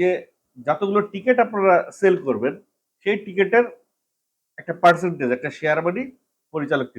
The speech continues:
দিতে হবে। ধরেন একটা সিনেমা হল দশ লক্ষ টাকা দিয়ে বরবাদ দিছে, সিনেমা হলের নাম এক্স।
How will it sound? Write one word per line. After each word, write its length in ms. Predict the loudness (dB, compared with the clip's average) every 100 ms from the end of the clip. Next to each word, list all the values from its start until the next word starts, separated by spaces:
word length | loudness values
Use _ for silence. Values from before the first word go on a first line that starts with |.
| -12
দিতে 160 | -8 -10
হবে। 160 | -10 _ _ _ _ _ _ _ _ _ _ _ _ _ _ _ _ _ _ _ _ _ _ _ _ _ 2
ধরেন 240 | 4 4 -2 -18 _ _ _ _ _ _ -10
একটা 180 | -8 -8
সিনেমা 280 | 0 2 4 4
হল 120 | 4 2
দশ 100 | 0 -4
লক্ষ 140 | -4 -2
টাকা 140 | 0 2
দিয়ে 120 | 2 2
বরবাদ 260 | 0 0 -4 -6
দিছে, 240 | -10 -10 -16 _ _ _ _ _ _ _
সিনেমা 280 | -2 2 4
হলের 200 | 4 2 0
নাম 100 | -4 -4 -4
এক্স। 180 | -4